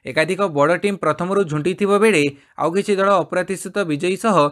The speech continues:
ନକ୍ଆଉଟ୍ ପର୍ଯ୍ୟାୟରେ ପହଞ୍ଚିବା ଦ୍ୱାଦଶରେ ପ-, ରହିଛନ୍ତି। ତେବେ ବିଶ୍ୱକପରେ ନବମ ଦିନର ଖେଳ ଶେଷ ସୁଦ୍ଧା ବିଶ୍ୱର ତିନି ଶକ୍ତିଶାଳୀ ଫୁଟବଲ ଟିମ୍ ରାଉଣ୍ଡ ସିକ୍ସଟିନ୍ ବା ନକ୍ଆଉଟ୍ ଷ୍ଟେଜ୍ରେ ପହଞ୍ଚି ଯାଇଛନ୍ତି।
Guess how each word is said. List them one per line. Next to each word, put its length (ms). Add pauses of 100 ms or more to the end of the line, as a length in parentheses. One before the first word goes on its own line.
(240)
ନକ୍ଆଉଟ୍ 400
ପର୍ଯ୍ୟାୟରେ 320
ପହଞ୍ଚିବା 500
ଦ୍ୱାଦଶରେ 520
ପ-, 180
ରହିଛନ୍ତି। 540 (520)
ତେବେ 200
ବିଶ୍ୱକପରେ 600
ନବମ 420
ଦିନର 380
ଖେଳ 260
ଶେଷ 240 (100)
ସୁଦ୍ଧା 260 (360)
ବିଶ୍ୱର 420
ତିନି 240
ଶକ୍ତିଶାଳୀ 520
ଫୁଟବଲ 380
ଟିମ୍ 240
ରାଉଣ୍ଡ 260
ସିକ୍ସଟିନ୍ 440
ବା 100
ନକ୍ଆଉଟ୍ 440
ଷ୍ଟେଜ୍ରେ 420
ପହଞ୍ଚି 340
ଯାଇଛନ୍ତି। 520